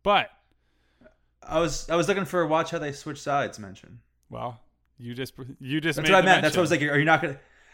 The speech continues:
Speaker 2: That's what I was like. Are you not gonna say it, or am I gonna have to say it?
Speaker 1: So the last team we'll get into is finally a team that has recently beaten the Sixers, the Brooklyn Nets.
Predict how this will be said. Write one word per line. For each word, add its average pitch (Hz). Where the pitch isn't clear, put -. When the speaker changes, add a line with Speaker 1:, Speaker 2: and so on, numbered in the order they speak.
Speaker 2:
That's 180
what 202
I -
was 160
like. 175
Are 143
you 143
not 147
gonna 139
say 143
it, 160
or 156
am 139
I 165
gonna 139
have -
to -
say -
it? 120
Speaker 1:
So 139
the 123
last 170
team 175
we'll 160
get 147
into 131
is 120
finally 143
a 113
team 143
that 123
has 113
recently 131
beaten 120
the 113
Sixers, 107
the 139
Brooklyn 131
Nets. -